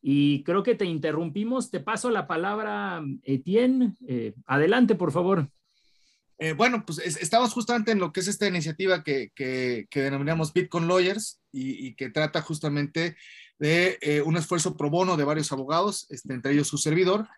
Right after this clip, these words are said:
Speaker 2: de defender en diversas jurisdicciones el carácter público del código de Bitcoin. Esto derivado a que existen hoy en día ya, eh, sentencias y, y demandas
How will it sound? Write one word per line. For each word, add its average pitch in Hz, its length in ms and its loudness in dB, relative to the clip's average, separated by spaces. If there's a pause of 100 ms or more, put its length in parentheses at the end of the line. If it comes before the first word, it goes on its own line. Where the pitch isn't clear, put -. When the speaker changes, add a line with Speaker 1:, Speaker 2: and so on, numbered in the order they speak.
(320)
Speaker 2:
de 175 380 -2
defender 160 720 0
en 151 140 0
diversas 156 340 0
jurisdicciones 175 560 -4
el 147 80 -2
carácter 151 420 -2
público 160 460 0
del 135 140 -4
código 143 280 0
de 131 100 -6
Bitcoin. 127 360 -14 (480)
Esto 175 320 0
derivado 196 500 4
a 160 120 0
que - 80 -4
existen 165 400 0
hoy 165 160 4
en 156 80 2
día 151 220 2
ya, 151 440 2
eh, 127 220 -4
sentencias 156 800 -2
y, 127 280 -6
y 127 280 -2
demandas 151 640 2